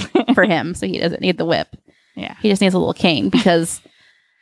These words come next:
Speaker 2: he got
Speaker 1: Go,
Speaker 2: hurt. <laughs> He
Speaker 1: go.
Speaker 2: got hit by a truck.
Speaker 1: Yeah, and you gotta give him the old razzle dazzle. <laughs>
Speaker 2: You gotta give him the old razzle dazzle. Yeah.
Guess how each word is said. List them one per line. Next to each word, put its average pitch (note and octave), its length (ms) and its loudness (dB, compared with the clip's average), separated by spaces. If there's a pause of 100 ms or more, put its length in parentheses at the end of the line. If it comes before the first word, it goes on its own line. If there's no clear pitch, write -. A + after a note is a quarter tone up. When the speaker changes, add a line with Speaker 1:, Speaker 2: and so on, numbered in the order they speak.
(100)
Speaker 2:
he G#3 80 -8
got A3+ 140 0
Speaker 1:
Go, A3 40 0
Speaker 2:
hurt. G#3 280 2
<laughs> - 60 -2
He - 200 2
Speaker 1:
go. - 80 0
Speaker 2:
got - 100 2
hit F#4+ 140 0
by D4+ 180 2
a F#4 60 2
truck. - 520 0
Speaker 1:
Yeah, A#3 260 -2
and F#3+ 100 -4
you - 60 0
gotta G3 160 -6
give G3 180 -10
him F#3+ 80 -12
the F#3+ 60 -10
old F#3 180 -10
razzle F#3 300 -8
dazzle. F#3 400 -10
<laughs> - 40 -20
Speaker 2:
You C#4+ 160 -6
gotta E4 320 4
give C#4+ 140 2
him C4 100 -2
the C4 80 2
old B3 200 4
razzle A#3+ 280 2
dazzle. C#4 580 2 (520)
Yeah. G3 260 0